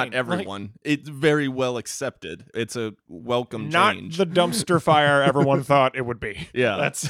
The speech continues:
Speaker 1: <laughs> that's the big, that's the big thing. And so I just look at it like, it's not impossible.
Speaker 2: You know what else changed kotor's combat? kotor two.
Speaker 1: Yeah.
Speaker 2: Like, the game already had an evolution
Speaker 1: Already was
Speaker 2: of,
Speaker 1: better.
Speaker 2: uh,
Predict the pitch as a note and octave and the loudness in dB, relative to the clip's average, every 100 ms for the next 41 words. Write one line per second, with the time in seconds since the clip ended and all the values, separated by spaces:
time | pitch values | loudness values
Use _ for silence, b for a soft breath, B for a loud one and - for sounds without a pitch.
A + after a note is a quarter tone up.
0 | B4 C#4 E3+ E3+ A#3 F#3+ F#3+ F#3+ A#3 F#3 | -2 0 2 2 0 -2 -2 -4 -2 -4
1 | E3 E3+ F3 F#3 F3+ F#3 - C#4+ F3 D#3 | -4 -12 -6 -4 -4 -6 -8 -8 -8 -10
2 | D#3 E3 E3 E3+ F3 F3+ E3+ D#3 D#3+ - | -8 -6 -6 -8 -8 -8 -6 -8 -10 -14
3 | - D#4+ G#3+ D3+ - A#3 C#4+ D#3 A#2+ A#2 | -12 -8 -8 -8 -8 -6 -8 -8 -12 -10
4 | D#3+ - F#2+ G#2 A2 A2 A#2+ - - _ | -10 -10 -8 -6 -4 -4 -4 -10 -12 _
5 | - G2+ A2 A2+ - A#2 A#2 B2+ B2+ B2 | -10 -6 -4 -6 -8 -4 -4 -2 -4 -4
6 | C#3 B2+ B2+ C#3+ - - F#2+ - B2 A#2+ | -4 -4 -2 -4 -6 -6 -6 -2 -2 0
7 | C3 B2 A2 - E3+ F#3+ C#3+ - - C3 | 2 2 2 -2 0 0 0 -6 -2 0
8 | B2 A#2 B2 B2+ C3+ B2 A#2 A#2+ A#2 A#2 | 0 0 0 2 2 2 0 2 0 -2
9 | A#2 A2 A2 A2 G#2+ G#2+ G#2+ G#2 G#2+ - | -4 -2 -2 -2 -6 -6 -6 -4 -4 -6
10 | G2 F#2+ E3 F3+ F3+ F3+ E3 G#2+ E3+ D3+ | -10 -6 0 2 2 2 2 2 0 0
11 | - G2+ G2 F#2 - | -2 -2 -2 -2 -2